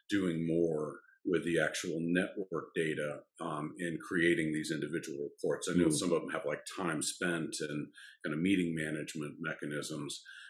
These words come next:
Speaker 1: but there's a tremendous, uh, strength if those organizations would, would do it in helping people start to understand, um, well, how is bias creeping into my network?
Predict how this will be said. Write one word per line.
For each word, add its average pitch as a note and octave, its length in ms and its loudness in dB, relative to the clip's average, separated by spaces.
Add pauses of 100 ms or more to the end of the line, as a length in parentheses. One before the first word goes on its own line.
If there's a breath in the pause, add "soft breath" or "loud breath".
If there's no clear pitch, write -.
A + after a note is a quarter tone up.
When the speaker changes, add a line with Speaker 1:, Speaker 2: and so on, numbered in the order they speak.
(160 loud breath)
Speaker 1:
but F2+ 160 2
there's D#3+ 180 6
a A#2 120 6
tremendous, F2+ 880 2 (280)
uh, G2+ 300 -4
strength G2+ 720 0 (160)
if F#2+ 220 -4
those F2 240 4 (200)
organizations E2 680 0
would, D2+ 220 -2
would D#2+ 220 -4
do F#2 260 4
it D#2 200 6
in E2 280 -2 (280 soft breath)
helping C3 280 4
people G#2+ 260 2
start F#2 300 2
to F2+ 100 -2
understand, D#2+ 800 -2 (240)
um, D2+ 340 0 (580 soft breath)
well, G2 160 0
how A#2 140 4
is A2+ 80 4
bias E2 560 2
creeping E2 280 -2
into D2 160 -2
my C#2+ 120 -2
network? D2 400 -6